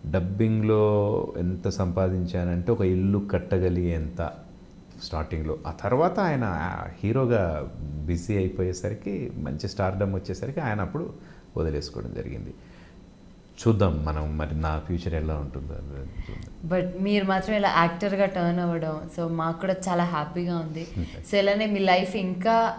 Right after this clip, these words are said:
Speaker 2: అన్‌ఎక్స్‌పెక్టెడ్ సర్‌ప్రైజ్‌లతో హ్యాపీగా ఇలా ఆనందంగా ఉండాలని కోరుకుంటున్నాం. So thank you so much for this beautiful interview.
Speaker 1: Yeah, thank you so much. It's my pleasure. మీ అందరికీ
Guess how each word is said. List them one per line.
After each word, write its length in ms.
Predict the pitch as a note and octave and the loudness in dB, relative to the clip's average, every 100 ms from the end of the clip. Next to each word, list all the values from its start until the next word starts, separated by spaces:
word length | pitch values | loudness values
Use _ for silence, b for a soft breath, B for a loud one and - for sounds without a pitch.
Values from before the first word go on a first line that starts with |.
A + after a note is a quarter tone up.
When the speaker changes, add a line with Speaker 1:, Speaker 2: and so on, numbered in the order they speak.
| - - - E3 | -8 -16 -4 -2
Speaker 2:
అన్‌ఎక్స్‌పెక్టెడ్ 580 | G3+ - - - G#3+ G3+ | 0 -2 -4 -2 -2 0
సర్‌ప్రైజ్‌లతో 680 | F3+ F3 F#3+ E3+ F3 F3 F3+ F3+ - - F#3 | -2 2 0 2 -2 0 -2 -2 -8 -4 2
హ్యాపీగా 540 | F3 - G3+ F3+ F3+ F3 B B B F#3 | 2 2 -2 0 0 0 B B B 0
ఇలా 140 | F#3+ F3 | 2 4
ఆనందంగా 400 | F3+ G3 G3+ G3+ F#3+ | 2 2 2 2 2
ఉండాలని 300 | F3+ F3+ F3+ E3+ | 0 0 0 0
కోరుకుంటున్నాం. 640 | E3+ F3 F3 F3 E3+ F#3+ - B B - | 0 -2 -4 -4 -4 -8 -12 B B -6
So 60 | G#3 G#3 | -2 2
thank 180 | G#3 A3+ | 0 2
you 60 | C4 C4 | 0 2
so 80 | G#3 | 2
much 120 | G#3+ G#3 | 0 0
for 80 | G3 F3 | 0 0
this 100 | E3 D3+ | -2 -2
beautiful 360 | F3+ F#3 F3+ E3+ E3 | 0 0 -2 -2 -2
interview. 340 | D#3+ D#3 D3+ D#2 | -4 -8 -8 -10
Speaker 1:
Yeah, 100 | D2+ - | -8 -4
thank 160 | F2 F#2 F#2+ | -2 0 -2
you 60 | - | -2
so 40 | E2 | -2
much. 140 | D#2 D#2+ | -2 -4
It's 120 | D#2 - D#2+ | -8 -6 -4
my 80 | D2+ | -4
pleasure. 320 | D2+ D2 D#2+ D#2+ D#2+ | -6 -4 -4 -6 -8
మీ 80 | D#2 D#2+ | -6 -4
అందరికీ 360 | E2 D#2 E2 | -2 -4 -4